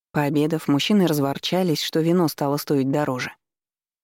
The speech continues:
Но потом решили, что после таких сытных блюд в них много не влезет. Так что взяли только по бокалу и ушли.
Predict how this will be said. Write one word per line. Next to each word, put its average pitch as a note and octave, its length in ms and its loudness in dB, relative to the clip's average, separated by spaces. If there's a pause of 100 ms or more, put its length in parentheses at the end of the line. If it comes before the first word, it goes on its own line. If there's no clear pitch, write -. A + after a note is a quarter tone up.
Но G3 80 2
потом A3+ 280 2
решили, A3+ 340 2
что F#3 200 -2
после F#3+ 320 0
таких F3 420 0
сытных E3 480 2
блюд D#3 320 2
в C#3+ 100 0
них C#3 240 2
много D#3 300 2
не D#3 140 4
влезет. D3 420 -2 (500)
Так A#3+ 180 -2
что - 160 0
взяли F3 340 2
только F3 320 0
по - 100 -4
бокалу E3+ 480 -2
и D#3+ 140 4
ушли. - 440 -2